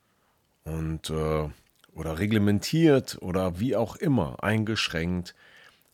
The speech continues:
Das kann sehr vielfältig sein. Dann versuch doch mal, deine dahinterstehende Absicht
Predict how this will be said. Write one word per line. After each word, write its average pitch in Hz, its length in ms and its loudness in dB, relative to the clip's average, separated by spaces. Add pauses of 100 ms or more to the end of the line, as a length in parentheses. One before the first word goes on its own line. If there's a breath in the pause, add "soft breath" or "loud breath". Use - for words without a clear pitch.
(120)
Das 76 180 -10
kann 80 180 -6
sehr 80 160 -6
vielfältig 76 600 -8
sein. 78 340 -6 (840 loud breath)
Dann 78 200 -10
versuch 95 320 -8
doch 85 220 -12
mal, 76 300 -6 (640)
deine 76 520 -6 (380)
dahinterstehende 85 920 -4
Absicht - 560 -8